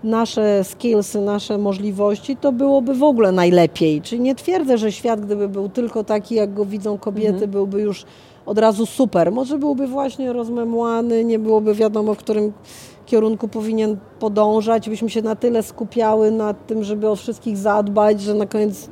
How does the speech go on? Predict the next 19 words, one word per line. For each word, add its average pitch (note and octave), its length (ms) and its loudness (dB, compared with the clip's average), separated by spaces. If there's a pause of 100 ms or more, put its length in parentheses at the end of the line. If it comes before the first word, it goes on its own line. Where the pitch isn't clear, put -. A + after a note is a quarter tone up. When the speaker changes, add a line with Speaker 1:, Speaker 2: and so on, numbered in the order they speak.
Speaker 2:
Mhm. G#3 260 -2
Speaker 1:
niczego G#3+ 360 0
byśmy G#3 280 -4
nie G#3 120 0
dowiozły. G3 500 0 (540)
Nie C#4+ 120 -2
wiem, G#3 160 0
no, G#3+ 100 -2
czasami C4+ 380 -2
tak B3+ 160 -2
jesteśmy B3 340 -2
postrzegane. A#3 920 -4 (1200)
Ja G3+ 120 4
oczywiście G#3 320 0
widzę G#3 200 0
mnóstwo A3 360 0
kobiet G3 360 -2
super E4 460 2
skutecznych, E3 880 -4